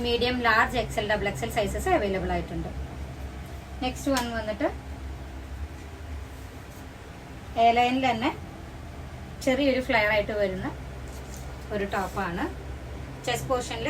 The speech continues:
എംബ്രോയിഡറി ആണ് വർക്ക് വരുന്നത്. ത്രീ ഫോർത്ത് സ്ലീവ്സ്, ത്രീ ഫോർത്ത് ആണ് സ്ലീവ്സ് വരുന്നത്. പാറ്റേൺ സെയിം തന്നെ. അതുപോലെ ഇതിന്റെ എൻഡ് പോർഷനിലും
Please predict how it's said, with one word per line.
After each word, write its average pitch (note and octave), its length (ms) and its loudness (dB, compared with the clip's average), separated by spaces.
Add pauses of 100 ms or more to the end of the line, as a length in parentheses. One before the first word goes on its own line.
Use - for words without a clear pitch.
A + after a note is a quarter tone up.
(120)
എംബ്രോയിഡറി A3 540 2
ആണ് G3+ 180 0
വർക്ക് G3 300 0
വരുന്നത്. F#3+ 380 0 (140)
ത്രീ - 120 2 (100)
ഫോർത്ത് G3+ 320 -2
സ്ലീവ്സ്, G3 380 0 (160)
ത്രീ B3 120 4 (140)
ഫോർത്ത് G#3+ 300 4
ആണ് A3 200 -2
സ്ലീവ്സ് G#3+ 440 2
വരുന്നത്. F#3 460 2 (2250)
പാറ്റേൺ G3 400 2
സെയിം G3 180 2 (120)
തന്നെ. F3 200 0 (540)
അതുപോലെ G#3 340 2
ഇതിന്റെ A3+ 220 2 (340)
എൻഡ് A3 200 0
പോർഷനിലും A3+ 500 0